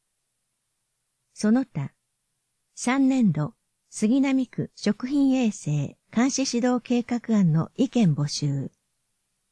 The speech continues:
食品衛生法の規定に基づき、区民の皆さんのご意見を募集します。閲覧場所。閲覧場所の休業日を除く。杉並保健所。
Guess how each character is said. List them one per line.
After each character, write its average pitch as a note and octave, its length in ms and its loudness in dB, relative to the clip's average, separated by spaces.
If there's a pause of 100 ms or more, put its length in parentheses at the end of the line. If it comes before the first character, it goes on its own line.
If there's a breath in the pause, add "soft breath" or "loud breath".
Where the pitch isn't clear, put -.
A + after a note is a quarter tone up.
(920)
食 G#3 280 0
品 C#4+ 300 2
衛 B3+ 180 4
生 A#3+ 240 0
法 A3 220 0
の G#3+ 160 4
規 - 160 -18
定 G#3+ 180 4
に G#3 80 6
基 G#3 40 6 (180)
づ F#3 160 -2
き、 - 260 -12 (640)
区 D4+ 140 2
民 C#4+ 200 6
の A#3 80 6
皆 A3 240 4
さ G#3 160 0
ん F#3 60 6
の E3+ 100 4
ご F3+ 160 0
意 A#3 60 0
見 G#3+ 260 2
を G#3+ 60 4
募 D3+ 100 2
集 C#3+ 240 -2
し - 160 -6
ま C#3+ 120 0
す。 - 200 -12 (1700)
閲 B3 240 0
覧 B3+ 240 4
場 G#3+ 100 -2
所。 - 300 -4 (920)
閲 G3+ 240 0
覧 C#4 200 4
場 B3+ 100 2
所 A#3 140 0
の A#3+ 100 6
休 C4+ 280 4
業 C4+ 220 6
日 F#3+ 160 2
を A3 60 6
除 D3+ 320 2
く。 - 220 -6 (1120)
杉 A#3 300 2
並 B3+ 240 4
保 A3+ 120 0
健 G3+ 300 2
所。 - 180 -4